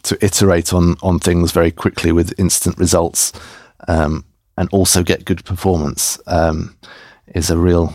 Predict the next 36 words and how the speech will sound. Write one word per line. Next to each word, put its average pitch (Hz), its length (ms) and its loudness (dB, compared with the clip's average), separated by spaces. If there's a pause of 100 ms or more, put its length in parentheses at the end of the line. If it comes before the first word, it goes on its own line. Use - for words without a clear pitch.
real 87 140 0
luxury 82 500 0
that, 73 320 -4
um, 80 360 -4
everyone 82 280 -2
should - 220 -4 (320)
take 87 180 -2
advantage 87 420 0
of. 76 260 -4 (500)
Um, 80 340 -2 (1160)
yeah, - 220 -2 (120)
I 92 80 -2
think - 200 -4
it's 80 100 -8
gonna, 82 300 -4 (420)
um, 87 480 -6
help - 260 -2
people 95 260 0
be 95 180 0
creative, 90 720 0 (580)
um, 85 500 -4
when 87 160 -2
they 82 80 0
don't 82 180 0
have 80 140 -4
to 82 100 -6
spend 82 300 -4
ages 82 340 0
dealing 85 360 -2
with 82 260 -4 (640)
compiler 82 480 -2
errors 73 380 -2
and 62 120 -8 (240)
stuff - 240 -6
like 78 120 -6
that. 76 180 -6